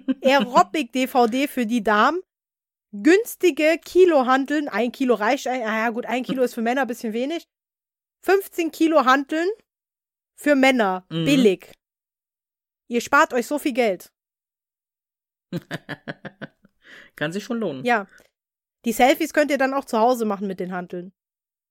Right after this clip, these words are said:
Speaker 2: Ich mein,
Speaker 1: Mhm.
Speaker 2: wenn du die Hantel hältst, ne, brauchst du, hältst du ja auch keine hundert Kilo Hantel, weil du die ja nicht halten kannst.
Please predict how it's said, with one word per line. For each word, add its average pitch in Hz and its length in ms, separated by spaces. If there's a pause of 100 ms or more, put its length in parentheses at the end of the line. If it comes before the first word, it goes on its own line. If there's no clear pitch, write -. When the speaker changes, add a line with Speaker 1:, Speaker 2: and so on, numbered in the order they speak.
(360)
Speaker 2:
Ich 233 120
mein, 294 200
Speaker 1:
Mhm. 160 220
Speaker 2:
wenn 262 120
du 294 80
die 269 120
Hantel 320 300
hältst, 269 400
ne, 262 100
brauchst 254 240
du, 277 60
hältst 262 560
du 294 40
ja 262 120
auch 311 160
keine 247 240
hundert 254 280
Kilo 254 260
Hantel, 254 280
weil 240 140
du 247 80
die 240 80
ja 262 100
nicht 254 160
halten 294 300
kannst. 196 420